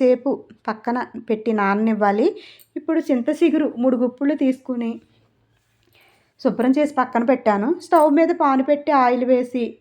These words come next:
నాలుగు మొగ్గ, ఒక చెక్క, కొంచెం జీలకర్ర వేసానండి.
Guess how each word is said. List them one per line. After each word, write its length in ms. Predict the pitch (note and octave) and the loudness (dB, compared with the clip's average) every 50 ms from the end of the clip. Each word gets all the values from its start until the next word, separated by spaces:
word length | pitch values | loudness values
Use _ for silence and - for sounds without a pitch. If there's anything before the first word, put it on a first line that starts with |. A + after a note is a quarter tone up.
| B3+ | -8
నాలుగు 320 | B3 B3 B3+ C4+ C#4+ D4 D4 | -4 0 0 2 2 2 2
మొగ్గ, 400 | C4+ C4 B3 A3+ G3+ G#3+ A#3+ C4 C4+ C4 | 2 2 2 0 -2 -2 0 0 0 0
ఒక 100 | B3+ A#3 A3 - | -2 -4 -6 -4
చెక్క, 360 | A3+ G#3 G#3 - - - A3 G#3+ - - - _ _ _ _ _ _ _ _ _ _ _ _ _ - | -4 -4 -6 -6 -6 -4 -4 -4 -4 -8 -14 _ _ _ _ _ _ _ _ _ _ _ _ _ 0
కొంచెం 340 | - C4+ C4+ C4 C4 D#4+ C#4+ | 2 4 4 4 2 2 0
జీలకర్ర 540 | C4 C4+ B3 A#3+ A#3 A3+ B3 B3+ B3 B3+ C4 B3+ A#3+ | 0 2 0 0 0 0 0 0 0 2 0 2 2
వేసానండి. 640 | A3+ A3 A3 A3 A3+ G#3+ G#3 G#3 G#3 G#3 G3+ B3+ | 2 0 0 -2 -4 -4 -4 -4 -4 -4 -2 -2